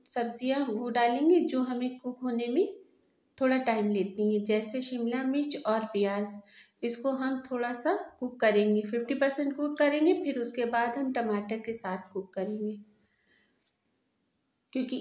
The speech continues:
इनको ज़रा सा soft होने में time लगता है। over cook नहीं करेंगे, बस हल्का सा कुक करेंगे कि थोड़े सा soft हो जाए। बस इस तरह से आप stir करते हुए इसको कुक कर लीजिएगा।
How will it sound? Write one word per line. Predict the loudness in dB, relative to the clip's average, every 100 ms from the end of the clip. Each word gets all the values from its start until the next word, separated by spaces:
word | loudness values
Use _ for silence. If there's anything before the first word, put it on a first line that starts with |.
| -2
इनको | 0 0 -2 0 2
ज़रा | 2 0
सा | -2 -2
soft | -2 0 -2 -4
होने | -4 -2 0
में | 0 0 -2 -2
time | 0 2 2
लगता | 0 0 0
है। | 0
over | 0 0 -2
cook | -4 -4
नहीं | -2 -2 -2
करेंगे, | -2 -2 -4 -4
बस | -4 -4 -4
हल्का | -4 -4 -4
सा | -6
कुक | -8 -10 -4
करेंगे | -4 -4 -4 -6
कि | -6 -8
थोड़े | -4 -2 -2
सा | -4
soft | -10 -6 -6 -8 -14
हो | -16
जाए। | -16 -20 _ _ _ _ _ _ _ _ _ _ _ _ _ _ _ _ _ _ _ _ _ _ _ _ -6
बस | -4 -4 -6
इस | -8 -6
तरह | -4 -2 -2
से | -2 -2
आप | -2 -2
stir | -6 -4 -6
करते | -4 -6 -4 0
हुए | 2 0 -2 -6
इसको | -8 -6 -8
कुक | -6 -10 -2
कर | -2
लीजिएगा। | -2 -4 -4 -4 -6